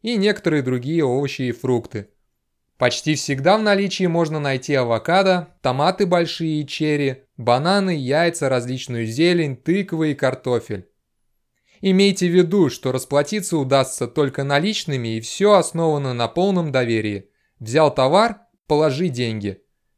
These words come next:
Здесь с коробочкой для денег всегда лежат калькулятор, весы и тетрадка с ручкой,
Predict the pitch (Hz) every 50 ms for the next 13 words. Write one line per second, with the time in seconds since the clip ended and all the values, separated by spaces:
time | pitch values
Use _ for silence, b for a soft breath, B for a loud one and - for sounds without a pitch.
0 | _ _ _ - 117 110 110 117 147 196 220 196 - - - - 139 135 147 147
1 | 143 135 135 135 - - 127 120 127 139 139 143 185 202 208 196 180 - - -
2 | 135 127 131 135 139 143 139 123 131 139 131 - - 120 113 - 123 117 135 160
3 | 196 196 - 185 175 - b b b b - 113 113 120 110 - - 170 185 196
4 | 185 185 - _ - 180 185 185 - 139 - - 123 123 113 - - 113 101 -
5 | - 113 113 107 - - - - 101 92